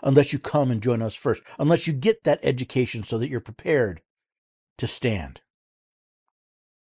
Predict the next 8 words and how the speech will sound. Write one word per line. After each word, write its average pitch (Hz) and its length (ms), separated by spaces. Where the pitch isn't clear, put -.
so - 120
that 180 80
you're 160 100
prepared 143 680
to 143 80
pledge 143 520
your 123 160
life, 113 560